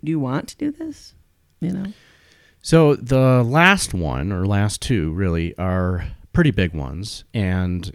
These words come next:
Speaker 2: it is something that we're also going to address in a separate podcast. And these characteristics are sexual attraction,
Speaker 1: Mm-hmm.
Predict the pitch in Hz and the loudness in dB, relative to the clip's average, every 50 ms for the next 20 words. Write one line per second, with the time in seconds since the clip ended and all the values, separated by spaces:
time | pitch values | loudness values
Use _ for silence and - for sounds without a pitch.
0 | _ - 110 101 98 98 - - 104 95 - 98 95 90 85 85 101 107 104 80 | _ -4 -2 0 0 0 -2 -2 -4 -4 -2 -2 -2 -2 -2 0 0 2 2 2
1 | 92 98 - - 107 92 87 82 - 90 90 85 - - 92 90 85 82 92 87 | 2 0 0 -2 -2 -4 -2 -2 -2 -2 -2 -2 -4 -4 -4 -4 -2 0 0 -2
2 | 82 - - 92 85 80 - - - - 160 147 - 90 - - - 80 - - | -2 -2 -4 -6 -6 -6 -4 -4 -2 -2 -2 -2 -2 -4 -4 -4 -6 -8 -8 -8
3 | - - - 76 76 - - - - - - - - - - - - - - _ | -8 -8 -8 -8 -8 -10 -14 -20 -20 -20 -20 -20 -20 -20 -20 -20 -20 -20 -20 _
4 | - 110 107 101 98 98 95 92 - - - 64 87 90 98 117 127 151 165 175 | -2 2 4 4 6 6 4 2 0 -4 -8 -10 -10 -6 -2 0 2 4 4 2
5 | 180 160 - - - 120 107 101 - - 92 90 - - - 87 - - - - | 2 0 -2 -2 -2 0 -2 -2 -2 -2 -2 -2 -2 -2 -4 -4 -4 -6 -10 -12
6 | - _ - 92 90 90 87 87 82 85 - _ _ _ _ _ - - - - | -10 _ -2 0 0 0 0 0 -2 -6 -10 _ _ _ _ _ -16 -8 -4 -4
7 | 90 82 - - 95 104 - 101 80 73 - - 98 113 143 - - _ - - | -4 -2 0 0 0 0 2 0 0 0 0 -2 -2 -2 -4 -6 -10 _ -12 -10
8 | 160 135 123 139 135 143 170 | -8 -8 -6 -6 -6 -6 -6